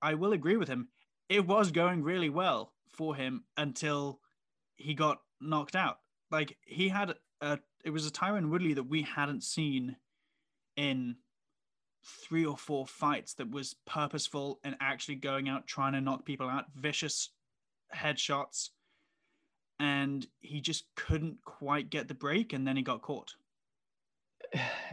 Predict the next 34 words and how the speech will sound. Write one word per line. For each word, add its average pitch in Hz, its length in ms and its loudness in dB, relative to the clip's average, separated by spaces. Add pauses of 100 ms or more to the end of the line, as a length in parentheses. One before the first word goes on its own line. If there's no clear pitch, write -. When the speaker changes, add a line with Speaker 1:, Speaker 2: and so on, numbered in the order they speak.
(120)
Speaker 2:
It, 208 180 2
it's 185 320 6
such 208 220 6
an 180 60 2
interesting 156 500 0
take 131 400 0
because 123 320 0
the 120 80 -4
Tyrone 131 500 6
Woodley 120 520 6 (760)
of 113 220 0
four 127 480 0
years 120 320 2
ago 120 500 2 (400)
was 123 240 -4
just - 300 -4
so 123 180 6
dominant, 98 640 -2
so 131 420 4
dominant. 104 480 -2 (680)
And 131 120 0
the 131 60 4
fact 139 320 2
that 135 120 8
it's 120 180 2
like, 127 180 2
it 131 60 4
was 123 160 2
going 131 240 4
well 123 200 4
till 123 240 0
it - 60 -4
wasn't, 120 340 0
well, 131 360 2